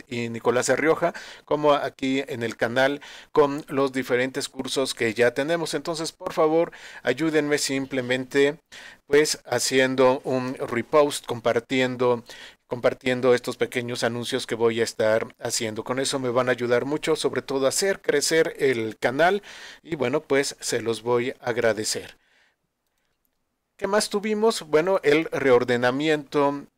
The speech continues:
de aquí en nuestra página en YouTube ya quedó reordenada para que aparezcan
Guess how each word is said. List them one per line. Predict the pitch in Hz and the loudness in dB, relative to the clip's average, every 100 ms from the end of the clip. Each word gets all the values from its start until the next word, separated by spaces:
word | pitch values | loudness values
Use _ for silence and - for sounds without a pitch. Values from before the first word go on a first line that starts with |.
| _ _ _ _ _ - | _ _ _ _ _ 2
de | 139 147 147 - _ 123 | 6 6 2 -10 _ -16
aquí | 120 131 131 | -12 -4 -2
en | 127 139 143 | -2 -6 -2
nuestra | 120 113 117 | -2 0 -2
página | 113 160 156 147 131 135 143 - | -2 -4 -4 -2 0 0 -2 -8
en | - 139 143 143 147 - | -4 -2 -2 -6 -8 -8
YouTube | 120 113 165 185 - - - | -8 -4 -2 -2 -4 -12 -2
ya | 127 | -2
quedó | 139 120 120 120 120 - | 0 2 2 2 -2 -8
reordenada | - 117 113 123 123 147 156 170 | -2 0 0 0 0 2 2 0
para | - 127 117 | 0 0 0
que | - | -2
aparezcan | 110 123 123 135 - 151 139 | -4 -2 0 0 -2 -2 -2